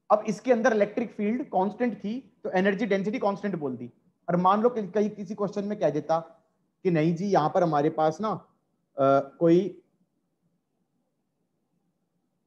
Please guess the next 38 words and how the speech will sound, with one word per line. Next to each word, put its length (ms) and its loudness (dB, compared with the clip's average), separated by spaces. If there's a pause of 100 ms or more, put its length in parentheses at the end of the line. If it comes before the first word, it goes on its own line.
(960)
कोई 100 4
ले 180 4
लिया 160 4
भाई 120 2
ऐसे 200 0
cube 300 -4
सा 120 -2
ले 160 -2
लिया, 220 -8 (320)
ये 140 0
हो 100 4
गया 120 2 (120)
x 160 -6
axis, 320 -6
ये 60 0
हो 100 2
गई 120 0
y 260 0
axis, 300 -6
ये 60 -2
हो 80 2
गई 140 -2
जेड 200 -2
axis, 300 -8 (360)
और 80 2
अब 120 2
ये 100 4
कह 160 2
रहा 100 4
है 80 -4
electric 460 -2
field 340 -2 (600)
is 120 -2
a 80 4
function 380 -2
of 200 -2
x, 300 -8 (580)
ऐसे 340 -2